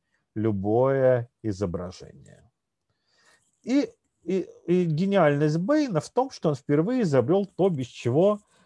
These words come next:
потом не могли существовать ни телевизор, ни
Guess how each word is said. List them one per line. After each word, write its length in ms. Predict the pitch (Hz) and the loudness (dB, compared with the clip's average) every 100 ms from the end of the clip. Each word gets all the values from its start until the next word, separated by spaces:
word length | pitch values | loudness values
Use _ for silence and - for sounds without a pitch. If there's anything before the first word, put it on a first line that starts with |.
| - | -2
потом 440 | 131 127 131 120 | -2 2 2 2
не 80 | 120 | -2
могли 320 | 120 123 117 | 0 0 -2
существовать 640 | 104 104 - 104 104 101 - | -6 -8 -10 -6 -4 -4 -6
ни 100 | 113 | -10
телевизор, 760 | - 127 170 247 269 269 254 _ _ _ _ - _ _ | -6 -4 -2 -2 -4 -4 -8 _ _ _ _ -20 _ _
ни 460 | 104 135 127 101 | -6 -2 -2 -4